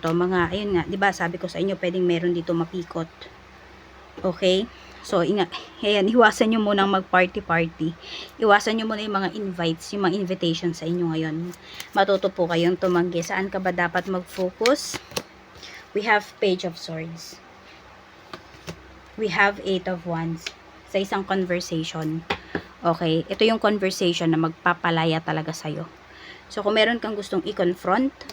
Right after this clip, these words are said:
meron kang gustong sabihin sa person mo, meron kang kailangang i-express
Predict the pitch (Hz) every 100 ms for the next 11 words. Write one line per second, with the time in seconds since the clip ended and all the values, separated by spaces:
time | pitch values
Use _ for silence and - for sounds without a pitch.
0 | - - - 208 190 202 190 196 180 185
1 | 185 175 180 180 175 165 175 180 - 208
2 | 208 208 220 - - - - 202 208 196
3 | 185 180 175 165 165 160 165 165 - -
4 | 233 233 233 - -